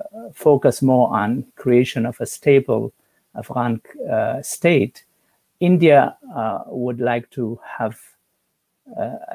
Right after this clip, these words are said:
influence as well. And maybe, uh,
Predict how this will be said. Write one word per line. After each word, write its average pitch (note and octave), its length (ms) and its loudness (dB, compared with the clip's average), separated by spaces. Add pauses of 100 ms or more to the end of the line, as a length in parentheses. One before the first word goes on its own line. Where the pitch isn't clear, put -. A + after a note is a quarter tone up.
influence A#2 540 -4
as A2+ 180 -2
well. F#2+ 340 2 (400)
And A#2+ 300 -2 (320)
maybe, F#3+ 560 4 (460)
uh, - 500 2